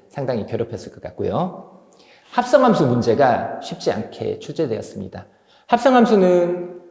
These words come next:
어, 저희가 고등수학 하 쪽에서 배우게 될 내용이지만, 뭐, 직접적으로 합성함수라고 나오지는 않았지만 그 관련된 개념이 출제되어서 쉽지 않았던 시험이었던 것 같습니다.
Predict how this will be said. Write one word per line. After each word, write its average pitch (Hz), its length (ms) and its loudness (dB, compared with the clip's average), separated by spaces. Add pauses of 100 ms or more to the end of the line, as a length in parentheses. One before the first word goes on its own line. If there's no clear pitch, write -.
(380)
어, 117 200 -2
저희가 139 560 6
고등수학 143 840 2
하 240 140 -2
쪽에서 139 680 2
배우게 117 320 2
될 104 140 2
내용이지만, 123 920 0 (280)
뭐, 92 140 -10
직접적으로 196 540 4
합성함수라고 220 800 6
나오지는 123 340 6
않았지만 123 680 0
그 135 160 2
관련된 131 460 2
개념이 139 400 -2
출제되어서 117 1000 -2
쉽지 - 320 -4
않았던 110 720 0
시험이었던 110 500 -2
것 98 120 -8
같습니다. 101 540 -10